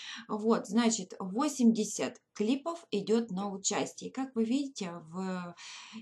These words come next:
изюминку можно добавлять и два, и три ролика, да, по разным акциям. Допустим, тут вы получили по вип-привилегиям, сняли, да, в другом ролике вы получили подарок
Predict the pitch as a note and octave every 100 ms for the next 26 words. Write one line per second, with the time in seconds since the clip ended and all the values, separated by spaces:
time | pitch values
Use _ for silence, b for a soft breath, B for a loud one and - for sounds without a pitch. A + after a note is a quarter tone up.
0 | - F#3+ F3 G#3+ A#3 C4+ C4+ C4+ C4+ F#3
1 | F3 F3+ G3+ A3+ A3 G#3 G3+ G3+ - -
2 | F3+ D3 C#3 F3+ F#3 G3 G3 - - F#3+
3 | F3+ D3 D#3+ F#3+ F#3+ F3+ - E3+ F3+ -
4 | F3 F3+ F3 - D#3 - F3 G3 G3 D#3+
5 | E3+ F#3+ F#3 A#3+ - E3+ - D#3+ D#3 F#3
6 | F#3 F#3 F3 B B B B B3+ A#3+ G3
7 | F#3+ F3 F3+ - F3+ E3 D#3+ F#3 F3 F#3+
8 | - F3 F3+ E3 E3 D3+ F#3+ G3+ G3+ -
9 | A#3 A#3+ A#3+ B3+ B B B - A#3 B3
10 | G3 A3 A3 A#3+ A3 F#3 E3+ - D#3+ A3
11 | F3+ F3 F3 F3+ D#3+ D#3+ F3 E3 D3